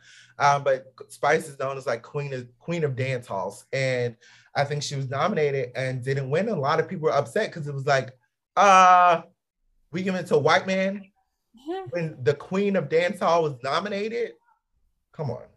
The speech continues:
Speaker 2: I like how they say, however, a non-Jamaican Arlington, Virginia-based white reggae band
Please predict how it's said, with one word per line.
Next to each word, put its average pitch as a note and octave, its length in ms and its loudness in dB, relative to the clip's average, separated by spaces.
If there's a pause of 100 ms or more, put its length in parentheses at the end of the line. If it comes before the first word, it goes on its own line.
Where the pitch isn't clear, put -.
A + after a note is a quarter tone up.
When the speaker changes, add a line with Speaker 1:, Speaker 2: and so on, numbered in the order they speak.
(1700)
Speaker 2:
I G#3 120 -2
like G3+ 200 -2
how B3+ 120 -4
they G3 120 -8
say, G#3 160 -8
however, G#3+ 420 0
a F3+ 140 -4
non-Jamaican F#3 720 -8
Arlington, F#3+ 600 -6
Virginia-based F3 800 -10
white E3+ 360 -6
reggae E3+ 500 -8
band D#3 540 -10